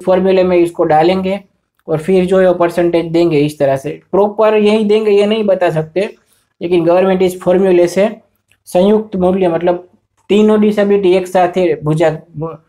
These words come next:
ये हाथ की, तो doctor इस तरह से आपको percentage देंगे इस formula में डालकर। ये formula मैं समझ नहीं पा रहा हूँ, लेकिन आपको समझना है तो वो आप फ़ाइव सेवन या फ़ाइव एट पेज पर है, वो आप देख सकते हैं इसको। और इसके नीचे यही है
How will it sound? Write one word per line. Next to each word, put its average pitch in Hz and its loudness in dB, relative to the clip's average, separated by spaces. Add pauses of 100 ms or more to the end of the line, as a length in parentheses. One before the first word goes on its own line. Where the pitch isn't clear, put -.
(260)
ये 165 2
हाथ 151 0
की, 151 -2
तो 151 -2
doctor 165 0
इस 170 -2
तरह 156 2
से 156 -6
आपको 175 -2 (540)
percentage 160 -2
देंगे 165 0
इस 151 -4
formula 170 2
में 151 0
डालकर। 151 0
ये 143 0
formula 185 0
मैं 185 0
समझ 185 -2
नहीं 196 0
पा 175 0
रहा 151 2
हूँ, 165 -4 (560)
लेकिन 151 -4
आपको 156 -2
समझना 190 0
है 160 2
तो 147 0
वो 147 2
आप 151 0 (540)
फ़ाइव 170 2
सेवन 175 2
या 160 2
फ़ाइव 165 0
एट 165 -2
पेज 160 -2
पर 165 0
है, 185 2
वो 185 2
आप 160 2
देख 165 -2
सकते 139 -4
हैं 135 -4
इसको। 147 -6
और 147 2
इसके 160 -4
नीचे 175 0
यही 180 0
है 190 0